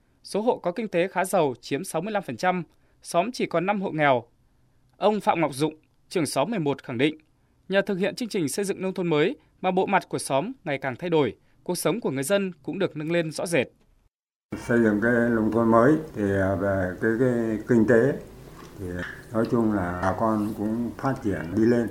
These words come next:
Speaker 2: để mở rộng ra là cái diện tích, à, cây chè và phát triển chăn nuôi.
Speaker 1: Ông Nguyễn Minh Tuấn, Chủ tịch Ủy ban nhân dân xã Phúc Hà đánh giá cao trước những kết quả mà xóm mười một đã đạt được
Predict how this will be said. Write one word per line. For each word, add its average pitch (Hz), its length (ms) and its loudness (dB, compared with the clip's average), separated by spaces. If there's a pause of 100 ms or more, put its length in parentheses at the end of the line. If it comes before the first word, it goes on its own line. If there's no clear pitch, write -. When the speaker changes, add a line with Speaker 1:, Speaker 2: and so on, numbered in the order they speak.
(160)
Speaker 2:
để 110 180 0
mở 110 300 4
rộng 113 280 0
ra 110 260 -2
là 101 180 -2
cái 110 100 -2
diện 113 200 -2
tích, 139 140 2 (140)
à, 110 360 -4
cây 110 180 0
chè 104 240 2 (260)
và 101 120 -4
phát 135 240 4
triển 87 180 -6
chăn 107 180 -2
nuôi. 113 180 -4 (760)
Speaker 1:
Ông 220 180 0
Nguyễn 208 180 -2
Minh 214 140 -2
Tuấn, 170 260 2 (140)
Chủ 185 120 -4
tịch 180 160 -2
Ủy 170 100 -2
ban 196 160 0
nhân 214 60 -8
dân 196 260 -4
xã - 160 -4
Phúc 262 180 -8
Hà 139 280 4 (200)
đánh 165 120 -4
giá 214 160 -2
cao 214 340 2
trước - 180 -10
những 214 140 -8
kết 262 160 -6
quả 170 180 4
mà 123 140 -4
xóm 135 220 -6
mười 214 80 -6
một 143 240 -4
đã 135 120 -4
đạt 156 140 -2
được 143 240 0